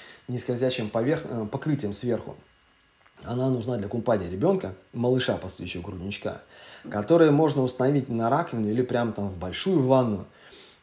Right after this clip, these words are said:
А, я просто на своем опыте знаю, что это приспособление дает купание, ну, как бы большой эффект. То есть оно прям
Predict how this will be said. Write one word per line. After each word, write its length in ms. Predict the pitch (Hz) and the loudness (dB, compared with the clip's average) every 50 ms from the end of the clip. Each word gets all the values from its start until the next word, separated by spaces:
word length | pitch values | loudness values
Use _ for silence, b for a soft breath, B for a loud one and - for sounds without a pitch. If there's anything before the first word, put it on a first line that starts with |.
| B - | B -6
А, 920 | - 117 120 117 117 117 113 113 113 113 110 110 110 107 107 107 104 104 101 - - - 107 117 123 127 117 123 | -4 -2 -2 0 0 -2 -2 0 0 0 0 0 0 0 0 0 0 -2 -4 -6 -10 -12 -10 -10 -10 -10 -8 -8
я 180 | 127 120 147 147 | 0 2 2 2
просто 280 | - 160 147 - - | 2 0 -2 -2 -2
на 40 | 147 | -2
своем 300 | - 180 175 165 151 151 | -2 0 0 2 2 2
опыте 220 | 135 107 107 104 | 2 0 -2 -4
знаю, 400 | 104 104 120 143 175 175 123 98 | -4 0 2 4 4 4 2 0
что 180 | - - - 113 | -4 -4 -2 -2
это 140 | 104 110 107 | -2 -2 -4
приспособление 800 | - - 113 110 - - 117 - - 110 107 127 143 139 113 | -6 -4 -6 -6 -6 -6 -6 -6 -4 -2 0 2 2 2 2
дает 400 | 101 104 107 110 107 107 - - - - _ - | 0 0 0 -2 -2 -4 -6 -18 -20 -20 _ -10
купание, 680 | - 107 104 - 131 127 127 127 117 110 101 101 95 - - _ _ - - 104 | -8 -8 -2 4 4 6 6 4 2 0 -2 -4 -6 -8 -14 _ _ -20 -20 -14
ну, 280 | 113 120 123 127 127 120 | -10 -6 -4 -2 -4 -2
как 200 | - 123 110 104 | -2 -4 -4 -2
бы 100 | 107 110 | -4 -4
большой 500 | 101 107 113 123 123 123 - 139 110 104 | -4 -2 0 0 0 0 0 0 0 0
эффект. 320 | 98 - - 110 98 - | -2 0 -2 -2 -2 -2
То 40 | - - | -6 -8
есть 100 | - - | -6 -4
оно 260 | 107 123 143 127 107 | 0 2 2 2 2
прям 400 | - - 113 113 110 107 104 | 0 2 2 2 4 2 0